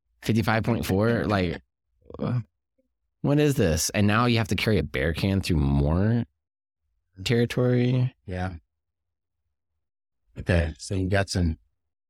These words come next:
Speaker 2: you got some, uh, some additional things to deal with.
Speaker 1: Yeah.
Speaker 2: All right. So that, how,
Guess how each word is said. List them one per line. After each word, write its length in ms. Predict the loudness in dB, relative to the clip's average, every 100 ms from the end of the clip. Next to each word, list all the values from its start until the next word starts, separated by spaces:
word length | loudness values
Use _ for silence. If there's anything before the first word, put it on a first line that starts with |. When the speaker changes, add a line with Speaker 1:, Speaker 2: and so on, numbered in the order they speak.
| _ _ -4
Speaker 2:
you 100 | 0
got 200 | 0 0
some, 140 | 0
uh, 160 | 0 -2 -6
some 320 | -6 -2 -2
additional 480 | -2 -2 -2 -2 -4
things 340 | -4 -4 -4
to 60 | -4
deal 220 | -4 -4
with. 180 | -4 0
Speaker 1:
Yeah. 600 | 2 4 2 0 0 -2 -6 _ _ _ _ _ _ _ _ _ _ _ _ _ _ _ _ _
Speaker 2:
All 80 | -4
right. 220 | -2 -2
So 160 | 0 0
that, 140 | 0
how, 180 | -2 -2